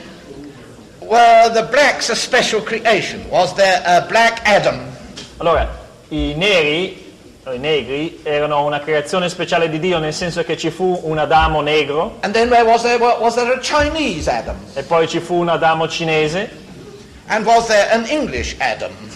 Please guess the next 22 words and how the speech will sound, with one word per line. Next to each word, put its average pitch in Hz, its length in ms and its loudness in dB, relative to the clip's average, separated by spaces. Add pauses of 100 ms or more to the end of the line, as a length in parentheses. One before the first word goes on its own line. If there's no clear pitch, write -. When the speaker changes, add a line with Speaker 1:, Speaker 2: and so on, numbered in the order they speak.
(120)
Speaker 2:
e 156 100 -4
poi 165 380 2
un 160 140 -2
Adamo 165 360 2
inglese? 165 920 0 (220)
Speaker 1:
And 202 160 0
the 220 160 0
answer 240 400 0
is 196 140 0
no, 226 220 2
no, 254 160 0
no, 185 180 0
no, 123 160 -6
no, 107 180 -6
no, 95 160 -10
no. 92 120 -12
Speaker 2:
E - 40 -6
la 139 100 2
risposta 185 580 2
ovviamente 147 640 2
è 139 40 2
no. 147 420 2